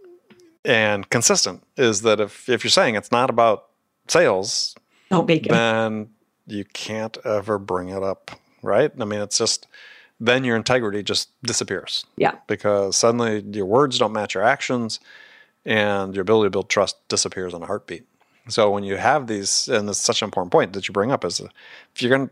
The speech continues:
Speaker 1: if you're gonna say these things, you gotta, you gotta live up to 'em.
Speaker 2: You do. Well, and, and going back to that, that chart of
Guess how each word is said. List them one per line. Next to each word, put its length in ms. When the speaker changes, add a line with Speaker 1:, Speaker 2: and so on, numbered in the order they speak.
Speaker 1:
if 80
you're 60
gonna 100
say 180
these 200
things, 400
you 160
gotta, 440
you 80
gotta 140
live 120
up 160
to 80
'em. 80
Speaker 2:
You 100
do. 360
Well, 160
and, 160
and 100
going 240
back 260
to 100
that, 320
that 460
chart 280
of 100